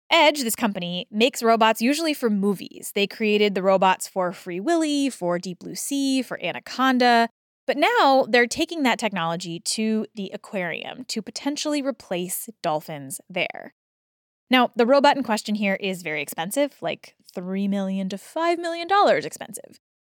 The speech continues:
But when you compare that to the cost of keeping a living dolphin, and I mean both the literal cost in dollars and the ethical cost,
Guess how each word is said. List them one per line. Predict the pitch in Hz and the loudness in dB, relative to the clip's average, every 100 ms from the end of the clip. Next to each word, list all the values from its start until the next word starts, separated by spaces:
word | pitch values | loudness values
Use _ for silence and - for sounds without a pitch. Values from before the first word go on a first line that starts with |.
| _ | _
But | 453 453 214 - | 4 6 6 4
when | 247 240 | 2 4
you | 262 | 4
compare | 269 233 285 320 | 0 0 4 6
that | 269 - | 4 2
to | |
the | 240 | -2
cost | 233 - 208 240 - | -4 2 2 2 -2
of | 220 | -4
keeping | 247 226 233 | -4 -2 -2
a | 208 208 - | -2 -2 -4
living | 202 269 440 339 214 | 0 2 4 4 4
dolphin, | 160 170 147 156 269 294 _ | 0 -4 -8 -6 -6 -6 _
and | 196 | 0
I | 190 | 2
mean | 202 202 190 | 2 2 4
both | 185 185 | 4 2
the | - 196 - | 0 -4 -4
literal | 185 190 208 208 202 | -6 -2 2 4 4
cost | 202 - 175 180 | 2 -4 -4 -4
in | - 180 | -10 -6
dollars | 160 147 165 277 277 | -4 -2 0 -2 -4
and | 185 180 180 | -6 -6 -8
the | 180 - | -12 -16
ethical | - 262 233 - | -16 -14 -12 -12
cost, | - - 285 - | -12 -10 -10 -12